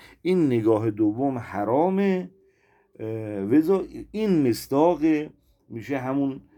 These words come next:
خیانت چشما، نگاه دومی که جایز نیست. حالا خود همین خیانت چشمها می‌تونه مصادیق متعدد داشته باشه، به گونه‌های مختلف باشه. یه موقع انسان با چشم،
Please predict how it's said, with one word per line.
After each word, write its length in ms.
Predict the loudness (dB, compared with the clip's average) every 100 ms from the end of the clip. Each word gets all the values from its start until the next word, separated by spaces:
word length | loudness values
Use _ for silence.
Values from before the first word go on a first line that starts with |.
| -20
خیانت 600 | -6 0 2 2 -2 -4
چشما، 680 | -4 -4 -4 -6 -6 -4 -2
نگاه 420 | 0 2 2 2
دومی 560 | 2 2 4 4 4 0
که 140 | 0
جایز 520 | 2 2 4 2 0
نیست. 400 | -2 -4 -6 -18 _ -20 -14
حالا 220 | -2 0 0
خود 340 | -2 -2 0
همین 540 | -2 0 0 0 -2 -6 _ _ _
خیانت 1000 | -14 0 4 4 2 -2 -6 -4 -4 -4
چشمها 840 | -8 -8 -8 -8 -6 -2 -2 -2 -8 _
می‌تونه 340 | -8 2 2 2
مصادیق 760 | 0 -2 -2 2 4 4 2
متعدد 680 | 2 0 -2 -2 -2 -4 -6
داشته 300 | -2 -4 -2
باشه، 340 | -4 -2 -4 -6 _ _
به 120 | -4 -2
گونه‌های 580 | -2 0 2 4 2
مختلف 560 | 2 -6 -6 -2 0 0
باشه. 400 | -4 -4 -6 -10 _ _ _
یه 120 | -2 2
موقع 220 | 2 0
انسان 500 | -2 -2 0 0 -2 _ _ _
با 180 | -2 -2
چشم، 600 | 0 4 4 2 -12 -14